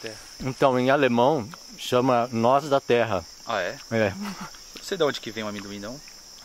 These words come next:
Speaker 2: Não. Também não sei.
Speaker 1: Eu ganhei uma semente de um agricultor de Sapucaimirim, amendoim de duas cores, rajado, branco e vermelho.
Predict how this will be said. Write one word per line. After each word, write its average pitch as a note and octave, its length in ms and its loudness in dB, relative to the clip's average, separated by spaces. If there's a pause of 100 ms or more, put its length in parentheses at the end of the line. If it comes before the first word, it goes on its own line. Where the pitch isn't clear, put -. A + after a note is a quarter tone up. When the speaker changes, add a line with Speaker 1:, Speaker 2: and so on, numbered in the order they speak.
(140)
Speaker 2:
Não. - 140 -4 (680)
Também G2+ 260 0
não B2+ 100 -2
sei. G#2+ 240 -4 (580)
Speaker 1:
Eu C#3 100 -4
ganhei F3 180 2
uma E3+ 140 2
semente C3+ 540 -6
de A2+ 100 -12
um G#2 280 -12 (1500)
agricultor G#2 440 -6
de F#2+ 140 -12
Sapucaimirim, G#2+ 680 -6 (120)
amendoim A#2 400 -6
de A#2+ 80 -12
duas C3+ 200 -2
cores, A2 380 -4
rajado, G2+ 480 0
branco G#2+ 260 -10
e C#3 40 -10
vermelho. B2+ 400 -6